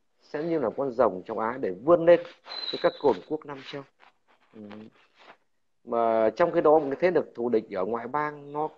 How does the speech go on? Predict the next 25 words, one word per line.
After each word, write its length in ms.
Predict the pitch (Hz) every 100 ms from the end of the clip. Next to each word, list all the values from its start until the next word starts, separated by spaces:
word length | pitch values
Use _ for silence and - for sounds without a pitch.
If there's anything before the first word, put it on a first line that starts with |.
| -
cứ 140 | 160 160
chĩa 200 | - -
mũi 200 | 170 170
dùi 200 | 151 120
về, 220 | 104 98 - _ _ _ _ - - - - -
nó 160 | 127 135
thổi 180 | 120 98
phồng 440 | - 120 110 95
và 140 | 92 95
bóp 240 | 143 160
méo 340 | 151 147 156 185 - _ _ _ _ _ _
cái 80 | -
sự, 140 | - - - - - -
và 120 | 107
trong 160 | 139 135
phá 140 | 160 180
hoại 360 | 170 131 - -
cái 100 | 120
cuộc 160 | 98
sống 180 | 127 139
bình 120 | 113
yên 200 | 127 131
của 80 | 90
đất 140 | 92 -
nước. 220 | 151 185